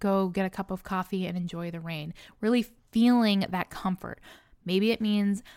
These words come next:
making your favorite comfort food after you've been through something. Just ways to really nourish yourself, because no matter what you're doing, again, whether it's something super, super crazy, or maybe it's even something like you finally got a raise at work,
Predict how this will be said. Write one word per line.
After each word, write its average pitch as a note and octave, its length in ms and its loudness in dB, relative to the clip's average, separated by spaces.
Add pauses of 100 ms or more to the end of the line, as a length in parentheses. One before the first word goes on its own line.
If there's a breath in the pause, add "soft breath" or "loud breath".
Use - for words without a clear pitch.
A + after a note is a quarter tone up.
(140)
making A#3 720 0
your F#3+ 180 -4
favorite A3 680 0
comfort A3 520 -2
food E3+ 400 -6 (100)
after F#3+ 600 -4
you've F#3 300 -4
been F#3+ 240 2
through G3 160 4
something. - 540 -8 (120)
Just C4+ 300 -2
ways B3+ 480 0
to F4+ 120 -4
really E4 200 -2
nourish C4 400 2
yourself, - 400 -6
because B3+ 340 0 (640 loud breath)
no C4 140 4
matter C#4+ 320 2
what C#4+ 200 2
you're D4+ 120 2
doing, G#3 400 2
again, G3+ 520 4
whether G3+ 300 2
it's A#3 160 -2
something A3+ 420 0
super, D#4 460 -4
super C4 320 -2
crazy, A3 460 2
or G3+ 420 -2 (320 loud breath)
maybe D4+ 240 4
it's C#4 160 0
even C4+ 220 2
something A#3 320 0
like G#3 160 0
you G3+ 60 -2
finally G#3+ 340 0
got G#3 180 2
a G3 60 0
raise F#3+ 280 0
at G3 180 -4
work, C4 380 0